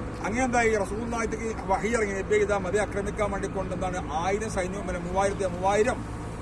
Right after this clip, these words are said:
സൈന്യം ആര് പുറപ്പെട്ടിട്ടുണ്ട്, മക്കയിൽ നിന്നും മുശ്രിക്കുകൾ പുറപ്പെട്ടിട്ടുണ്ട് എന്ന് എന്തായി, നബിക്ക് വിവരം ലഭിച്ചു. അപ്പൊ നബി എന്തായി,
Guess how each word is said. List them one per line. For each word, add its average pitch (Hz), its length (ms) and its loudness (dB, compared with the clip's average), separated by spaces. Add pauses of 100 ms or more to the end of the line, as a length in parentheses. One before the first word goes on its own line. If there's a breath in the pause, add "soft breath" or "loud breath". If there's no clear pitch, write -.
(120)
സൈന്യം 196 220 0
ആര് 196 100 4
പുറപ്പെട്ടിട്ടുണ്ട്, 185 480 0
മക്കയിൽ 190 360 0
നിന്നും 202 180 -4
മുശ്രിക്കുകൾ 190 500 0 (580)
പുറപ്പെട്ടിട്ടുണ്ട് 180 540 0
എന്ന് 180 200 0
എന്തായി, 175 240 -2
നബിക്ക് 170 240 -6
വിവരം 170 180 -4
ലഭിച്ചു. 156 300 -6 (760)
അപ്പൊ 208 140 2
നബി 233 140 6
എന്തായി, 226 320 4